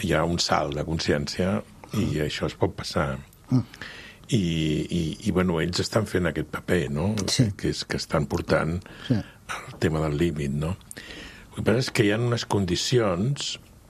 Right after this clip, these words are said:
Speaker 1: o sigui, hi ha una, un empobriment, mm, molt progressiu de moltes coses.
Speaker 2: Sí.
Speaker 1: I això també fa que en psicologia hi ha una qüestió important, que és quan un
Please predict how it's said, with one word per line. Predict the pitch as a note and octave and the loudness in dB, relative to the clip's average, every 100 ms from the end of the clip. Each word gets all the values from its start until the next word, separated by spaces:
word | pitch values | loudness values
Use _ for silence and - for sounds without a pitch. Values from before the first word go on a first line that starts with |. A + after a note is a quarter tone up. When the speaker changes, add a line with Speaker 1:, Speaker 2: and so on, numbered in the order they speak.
| - - | -18 -16
Speaker 1:
o | - - | -10 -4
sigui, | - F#2 | 0 2
hi | |
ha | F#2+ | 2
una, | A2+ A#2+ | 2 0
un | A2+ - G#2+ G2 | -2 0 2 2
empobriment, | F#2 F2+ G2+ F2 G2 E2 D#2 D2+ A2 G2 E2 A#2 A#2 F2 | 0 0 -2 0 0 2 0 2 2 2 2 0 -2 -6
mm, | - F2 D#2 D#2 E2 D#2+ - | -2 0 0 -2 -4 -6 -2
molt | F2+ G#2 A#2 | 0 2 0
progressiu | - G2 D#2+ E2+ F2+ F2+ | 0 0 0 2 2 2
de | E2+ | 2
moltes | E2+ F#2 D#2 - | 2 0 -2 -4
coses. | - C#2 C2 - - | -4 -4 -4 -6 -2
Speaker 2:
Sí. | C#2+ - - - - - - - - - - - - - | -2 -4 -14 -18 -16 -16 -18 -20 -20 -18 -18 -18 -18 -2
Speaker 1:
I | - | 0
això | G2+ G2+ | 2 2
també | A2+ G#2+ | 2 2
fa | - G#2 F2+ G2 - | 4 4 4 2 -2
que | - E2+ D#2 - - - - - - - - - - - | 0 2 0 -4 -12 -20 -20 -20 -20 -14 -14 -14 -12 -2
en | G#2 E2 | 0 0
psicologia | - F#2+ E2+ E2+ G2+ G#2+ G2 G2 F#2+ | -2 0 2 2 2 2 2 -2 -2
hi | F2+ | 2
ha | F2 | 4
una | F2+ F#2+ F#2+ | 4 2 0
qüestió | F2+ - - F2 E2+ F2 F2+ - | -4 -2 2 4 4 2 0 0
important, | F2+ D2 D2+ - F#2 E2 F#2 | -2 -2 -4 2 4 4 0
que | F#2+ F2 | 0 0
és | - - - - - - - - | -2 -10 -20 -20 -20 -20 -20 -6
quan | - F#2 F#2 | 0 2 4
un | G#2 A2 | 2 2